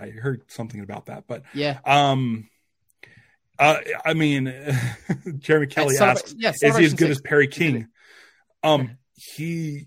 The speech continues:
Speaker 1: he sounds like Han Solo. I'm gonna, uh, just vamp for a little bit. I'm gonna see if I can't find a little bit of David Collins as Han Solo.
Speaker 2: Okay,
Speaker 1: Um,
Speaker 2: great. Um,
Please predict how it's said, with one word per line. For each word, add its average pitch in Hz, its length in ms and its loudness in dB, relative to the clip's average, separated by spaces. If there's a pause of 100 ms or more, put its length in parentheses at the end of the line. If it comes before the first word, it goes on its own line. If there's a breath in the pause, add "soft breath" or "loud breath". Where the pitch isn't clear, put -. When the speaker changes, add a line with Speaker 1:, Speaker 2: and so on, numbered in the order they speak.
Speaker 1:
he 170 380 -6
sounds 117 1000 -6 (600)
like 110 240 -10
Han 110 240 -10
Solo. 98 280 -12 (240 soft breath)
I'm 208 280 2
gonna, 196 340 2
uh, 160 800 -10
just 247 280 -6
vamp 143 300 2
for 190 140 -2
a 190 40 0
little 202 200 -2
bit. 208 160 -6
I'm 175 100 -6
gonna 247 100 0
see - 140 -6
if 165 40 -2
I 135 40 -2
can't 131 240 -6
find 117 320 -8
a 110 100 -6
little 107 200 -6
bit 104 100 -8
of 95 120 -12
David 98 300 -10
Collins 104 540 -16 (140)
as 104 300 -12
Han 101 200 -16
Solo. - 440 -20 (640 soft breath)
Speaker 2:
Okay, 110 340 0
Speaker 1:
Um, 104 40 -12
Speaker 2:
great. 151 240 -6 (600)
Um, 175 360 2